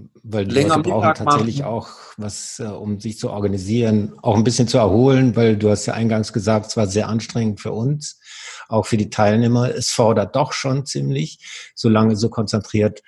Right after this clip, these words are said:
Speaker 1: auf so ein Display zu schauen.
Speaker 2: Ja, also tatsächlich, was wir ja immer empfehlen, wenn wir hier beratend tätig sind, sind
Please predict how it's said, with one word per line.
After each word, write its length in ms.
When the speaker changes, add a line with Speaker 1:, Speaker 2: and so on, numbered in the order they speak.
Speaker 1:
auf 160
so 100
ein 80
Display 400
zu 120
schauen. 400
Speaker 2:
Ja, 140
also 200
tatsächlich, 640
was 300
wir 80
ja 60
immer 200
empfehlen, 480
wenn 120
wir 60
hier 140
beratend 400
tätig 240
sind, 180
sind 180